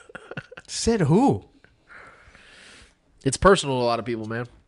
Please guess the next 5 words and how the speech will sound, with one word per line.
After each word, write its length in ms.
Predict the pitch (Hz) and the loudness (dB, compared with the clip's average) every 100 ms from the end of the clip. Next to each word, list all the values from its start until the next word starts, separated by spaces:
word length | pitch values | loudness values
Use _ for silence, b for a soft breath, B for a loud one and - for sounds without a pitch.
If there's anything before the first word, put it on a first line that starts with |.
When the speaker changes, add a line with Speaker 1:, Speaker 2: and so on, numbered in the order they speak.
| _ _ _ _ B B B B B B B B B B _ - - _ - | _ _ _ _ B B B B B B B B B B _ -20 -20 _ -12
Speaker 1:
That's 300 | 151 214 - | 0 0 0
what's 160 | 190 151 | -2 -2
annoying. 680 | 135 127 131 139 143 147 - | -2 0 0 2 0 -4 -6
Uh, 220 | 117 113 | -4 -2
that's 240 | 123 143 | -2 -4